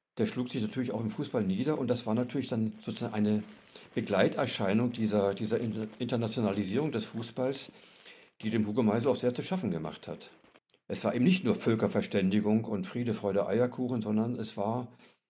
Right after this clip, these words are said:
sehr viel Nationalismus und Chauvinismus und, und Hass dabei.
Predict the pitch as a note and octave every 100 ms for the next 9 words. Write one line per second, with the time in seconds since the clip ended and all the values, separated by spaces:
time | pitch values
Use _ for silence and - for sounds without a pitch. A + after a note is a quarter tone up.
0 | - - G#2+ D3+ - B2 A#2+ G#2+ - G#2+
1 | G2 B2 - B2 A#2+ F#2+ C3 B2+ A#2 A#2+
2 | - A2+ G#2+ - - _ _ - - -
3 | G#2 F#2+ G#2 G2+ G#2 - F2+ E2+ E2+